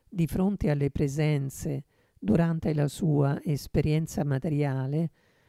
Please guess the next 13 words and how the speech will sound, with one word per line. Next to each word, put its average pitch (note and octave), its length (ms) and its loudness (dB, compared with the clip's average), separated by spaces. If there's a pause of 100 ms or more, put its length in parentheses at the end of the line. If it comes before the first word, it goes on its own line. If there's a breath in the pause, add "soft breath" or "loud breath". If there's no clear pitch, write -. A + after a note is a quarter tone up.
(140)
può F#3+ 300 8
invece G3 500 4
sperimentare G3 1160 0
la C3+ 160 0
presenza G#3 800 0 (320 soft breath)
in G3 180 4
rapporto G#3 800 4
a F3+ 140 2
un E3 220 2
tasso G3+ 500 0
vibratorio F3+ 960 4 (260 soft breath)
estremamente G3+ 1040 0
elevato E3 760 2